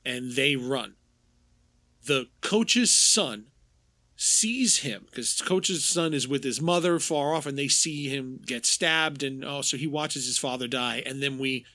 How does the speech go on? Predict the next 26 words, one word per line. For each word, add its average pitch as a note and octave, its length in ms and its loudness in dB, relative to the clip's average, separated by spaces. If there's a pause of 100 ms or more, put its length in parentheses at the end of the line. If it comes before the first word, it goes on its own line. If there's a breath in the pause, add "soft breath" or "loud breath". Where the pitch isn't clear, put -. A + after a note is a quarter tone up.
(280 soft breath)
crossfade D3+ 680 2
to C#3+ 160 0
years C3 500 -2
later. F#3 380 0 (500 loud breath)
It D3 140 2
is C3 180 0
now, A#2+ 440 -4 (240)
he, C3+ 140 -6
the A#2+ 140 -10
kid, A#2 240 -8
the A#2+ 100 -4
little B2 260 -2
boy A#2+ 300 -2
is A2+ 120 -2
now B2+ 180 -6
older. F3 280 4
He's C3+ 240 -2
playing C3+ 280 -2
baseball B2 340 -2
himself, C#3 440 -2
and E3 180 0
this D3 260 2
is D3 120 2
John B2+ 320 0
Mickle A#2 240 -2
Thor. G#2+ 380 -6